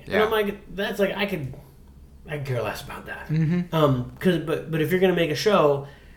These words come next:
Speaker 1: like, for example, like, Beastmaster, about a guy who has the ability to, like, see through these different animals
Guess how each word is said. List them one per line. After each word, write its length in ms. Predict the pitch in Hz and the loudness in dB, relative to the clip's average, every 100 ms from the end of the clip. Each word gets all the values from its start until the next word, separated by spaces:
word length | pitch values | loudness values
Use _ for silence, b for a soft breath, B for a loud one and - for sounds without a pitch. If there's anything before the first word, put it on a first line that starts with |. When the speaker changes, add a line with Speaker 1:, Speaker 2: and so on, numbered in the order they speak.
| B - | B -4
Speaker 1:
like, 180 | 143 | -2
for 60 | 143 | 0
example, 260 | 139 147 135 | 4 4 2
like, 160 | 127 | 0
Beastmaster, 640 | 180 165 135 123 120 135 143 | 0 0 2 0 0 -2 0
about 320 | 151 139 180 | 0 2 4
a 80 | 185 | 2
guy 360 | 151 170 175 120 | 2 2 4 4
who 120 | 131 | 4
has 180 | 147 143 | 4 2
the 100 | 147 | 0
ability 500 | 131 175 180 147 123 | 2 2 4 2 0
to, 100 | 143 | 0
like, 200 | 135 - | 0 0
see 280 | - 202 196 | -2 -2 -2
through 180 | - 180 | 0 -2
these 140 | 170 | -2
different 300 | 180 165 156 | -2 0 0
animals 340 | 170 147 123 | 0 -2 -2